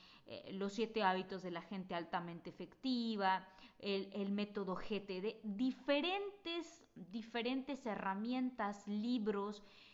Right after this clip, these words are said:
charlas, eh, conferencias, artículos que he tenido la oportunidad de leer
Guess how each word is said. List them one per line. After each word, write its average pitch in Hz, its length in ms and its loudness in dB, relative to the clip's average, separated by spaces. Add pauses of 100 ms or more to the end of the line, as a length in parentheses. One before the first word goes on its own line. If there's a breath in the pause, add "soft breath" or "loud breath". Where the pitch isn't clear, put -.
(180 loud breath)
charlas, 214 1000 2
eh, 185 440 -10
conferencias, 214 1160 2 (380 loud breath)
artículos 247 840 2
que 233 120 -4
he - 20 -2
tenido 240 340 2
la 214 100 0
oportunidad 190 680 -4
de 214 120 -2
leer 190 400 -2